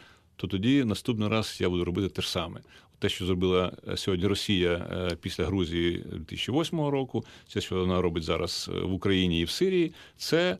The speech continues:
на мою думку, початок розвалу цієї системи, якщо зараз не будуть зроблені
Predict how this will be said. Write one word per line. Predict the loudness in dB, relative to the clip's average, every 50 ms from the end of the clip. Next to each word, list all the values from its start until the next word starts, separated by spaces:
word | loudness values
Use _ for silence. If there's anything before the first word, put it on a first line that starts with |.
| -8 _ 0
на | 2 4
мою | 4 6 4 4
думку, | 4 2 2 2 0 -2 -2
початок | -2 -2 0 2 0 0 2 0 0 2
розвалу | 2 2 4 4 4 4 4 2 2
цієї | 0 0 2 2 2 2
системи, | 0 -4 -4 0 2 2 2 2 2
якщо | 0 0 -2 0 2
зараз | 2 2 2 2 -2 -4 -10 -16 -20 -20 -20 -20 _ -2
не | 0 2
будуть | 2 2 2 4
зроблені | 4 4 4 4 4 4 4 2 0